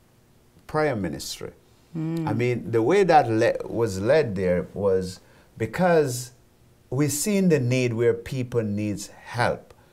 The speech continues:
Speaker 2: Mm-hmm.
Speaker 1: A lot of people are struggling, and if you read the word, there was power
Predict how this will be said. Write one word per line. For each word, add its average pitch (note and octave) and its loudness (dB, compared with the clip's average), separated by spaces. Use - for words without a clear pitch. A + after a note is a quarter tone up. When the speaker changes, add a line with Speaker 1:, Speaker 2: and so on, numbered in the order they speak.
Speaker 2:
Mm-hmm. D3+ -6
Speaker 1:
A G#2 0
lot D3 2
of D#3+ 0
people C#3+ -4
are A#2+ 0
struggling, C3+ 0
and A2+ -4
if A#2 -4
you F3+ 0
read C#3+ 2
the A#2+ 2
word, F2+ 2
there F#3+ 4
was F#3 0
power B3+ 0